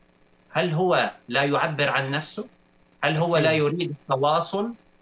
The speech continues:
Speaker 1: هل هو لا يريد أن يتكلم معي أنا بالذات؟ مش يتكلم مع البشر كلها، هو يريد طبعًا، لكن أنا بالذات كشخص، كإنسان، لا يريد أن يتكلم معي؟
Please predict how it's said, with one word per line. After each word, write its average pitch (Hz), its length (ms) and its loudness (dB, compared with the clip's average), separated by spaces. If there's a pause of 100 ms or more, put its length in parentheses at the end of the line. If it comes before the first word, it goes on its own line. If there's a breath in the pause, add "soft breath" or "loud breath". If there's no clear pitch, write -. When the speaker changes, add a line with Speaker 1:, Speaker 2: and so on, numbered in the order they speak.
(160)
Speaker 1:
هل 156 140 0
هو 165 180 0
لا 160 200 4
يريد 156 460 0
أن 143 120 0
يتكلم 147 600 0
معي 160 300 0
أنا 160 280 0
بالذات؟ 131 560 0 (320)
مش 151 140 -4
يتكلم 175 460 -2
مع 143 160 0
البشر 135 520 0
كلها، 107 340 -8 (440)
هو 151 100 2
يريد 156 380 0
طبعًا، 143 280 0
لكن 143 460 -2 (100)
أنا 202 280 2
بالذات 135 540 0 (160)
كشخص، 143 520 -4
كإنسان، 139 680 -4 (340)
لا 160 180 0
يريد 180 380 0
أن 151 160 -2
يتكلم 156 580 -4
معي؟ 156 400 -4